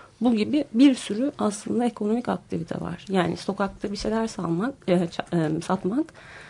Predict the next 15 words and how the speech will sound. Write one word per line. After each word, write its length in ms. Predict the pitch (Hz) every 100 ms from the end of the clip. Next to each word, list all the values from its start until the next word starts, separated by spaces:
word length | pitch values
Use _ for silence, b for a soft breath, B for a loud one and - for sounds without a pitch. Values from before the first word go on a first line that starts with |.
| B B - 190
e, 260 | 190 180
belli 300 | 202 220 226
bir 40 | 233
ihtiyaca 640 | 220 - 220 214 220 233 - -
elbette 440 | 190 165 160 -
ki 140 | 156 165
denk 240 | 160 165
geliyor. 340 | 147 135 - 165 -
Yani 280 | 185 160 160
oradan 340 | 185 170 180 190
C 200 | 196 175
D 140 | 208 180
alan 300 | 160 151 -
var, 140 | 208
sigara 340 | 214 185 175